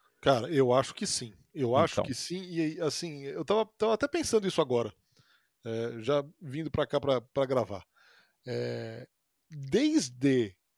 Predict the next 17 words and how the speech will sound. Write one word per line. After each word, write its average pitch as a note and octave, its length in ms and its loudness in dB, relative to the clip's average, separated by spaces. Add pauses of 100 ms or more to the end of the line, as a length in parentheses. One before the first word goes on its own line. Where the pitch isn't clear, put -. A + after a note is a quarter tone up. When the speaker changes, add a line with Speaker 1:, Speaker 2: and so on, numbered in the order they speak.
(300)
Speaker 1:
dois C#3 280 4
mil C#3+ 160 0
e - 20 0
dezenove, A#2+ 640 2
quando C3+ 300 -2
o B2 60 0
Kansas B2 320 -4
City A#2 180 -4
foi A#2 140 -6
campeão, A2+ 520 -4 (600)
correr F#3+ 440 8
contra C3+ 480 4
a A#2+ 40 0
defesa B2 420 0
de A#2 80 -4
Kansas - 320 -8
City C3 340 -2